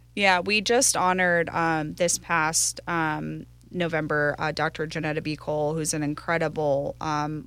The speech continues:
woman. She's from Jacksonville. Ha-, her family has a long history in Jacksonville. She, um, is, is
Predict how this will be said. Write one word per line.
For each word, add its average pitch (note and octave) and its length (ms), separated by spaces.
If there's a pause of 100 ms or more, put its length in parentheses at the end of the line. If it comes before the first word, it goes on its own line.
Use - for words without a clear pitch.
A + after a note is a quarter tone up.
(140)
woman. D#3 640
She's D#3+ 240
from E3 220
Jacksonville. D#3 840
Ha-, E3 180
her D#3+ 160
family D#3+ 360
has D#3+ 120
a D#3 60
long D#3 180
history D#3 400
in D3+ 80
Jacksonville. D3 720 (480)
She, D#3+ 640
um, D3+ 640 (160)
is, D#3 460 (160)
is - 360